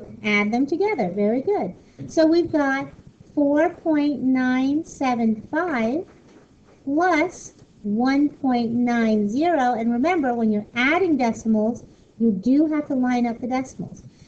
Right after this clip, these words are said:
So this is gonna be five, seven, that's eighteen, carry the one,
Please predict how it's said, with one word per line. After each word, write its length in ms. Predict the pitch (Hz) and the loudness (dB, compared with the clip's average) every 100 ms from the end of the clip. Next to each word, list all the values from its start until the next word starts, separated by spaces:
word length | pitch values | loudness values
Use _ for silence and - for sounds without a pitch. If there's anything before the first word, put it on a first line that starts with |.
| - | -4
So 120 | 277 | 0
this 200 | 269 285 | 2 2
is 100 | 269 | 0
gonna 200 | 277 262 | 0 2
be 220 | 226 220 214 - | 2 0 -2 -8
five, 500 | 220 208 196 214 320 349 - - - _ _ - - | -2 0 2 0 -2 -6 -16 -20 -20 _ _ -20 -20
seven, 720 | - 269 240 220 220 320 427 - - _ - | -8 0 0 2 0 0 -6 -14 -20 _ -4
that's 240 | 208 202 - 262 | -2 -2 -12 -2
eighteen, 720 | 302 403 - 302 240 233 330 - | -2 -2 -4 0 2 2 -2 -2
carry 240 | 202 202 | -2 0
the 80 | 294 | -2
one, 380 | 302 214 226 | -2 -2 -2